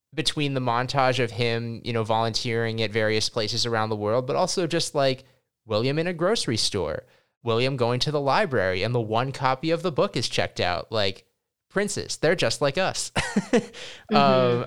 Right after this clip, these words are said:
Speaker 1: I did think that it was interesting to see him in kind of that,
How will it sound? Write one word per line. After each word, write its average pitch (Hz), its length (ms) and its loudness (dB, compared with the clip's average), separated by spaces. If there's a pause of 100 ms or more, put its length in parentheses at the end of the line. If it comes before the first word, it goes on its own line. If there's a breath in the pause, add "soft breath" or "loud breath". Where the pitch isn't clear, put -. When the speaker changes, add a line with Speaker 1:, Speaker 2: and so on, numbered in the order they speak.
Speaker 1:
I 135 80 2
did 160 200 2
think 160 200 0
that 143 140 4
it 135 40 2
was 131 140 0
interesting 127 480 -2
to 117 80 -2
see 123 720 -2
him 120 420 0
in 120 260 0
kind 117 280 -2
of 107 140 -4
that, 104 300 0